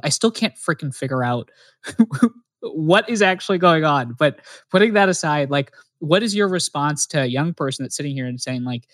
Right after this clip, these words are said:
"No, the world is actually going to explode in ten, twenty, thirty years. So we, that is the only route we have."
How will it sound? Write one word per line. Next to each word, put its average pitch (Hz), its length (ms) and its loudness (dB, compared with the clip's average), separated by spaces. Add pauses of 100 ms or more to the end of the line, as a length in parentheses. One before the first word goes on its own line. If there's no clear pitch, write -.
(520)
"No, 170 200 2
the 151 80 2
world 160 280 2
is 151 100 -2
actually 135 360 -2
going 131 300 -2
to 127 100 -12
explode 127 420 -6
in 117 220 -6
ten, 127 300 -4
twenty, 123 300 -6
thirty 127 300 -8
years. 120 440 -6
So - 160 -4
we, 123 300 -4 (460)
that 147 180 2
is 143 120 -4
the 139 120 -2
only 147 260 -2
route 120 280 -6
we 117 120 -8
have." 113 260 -14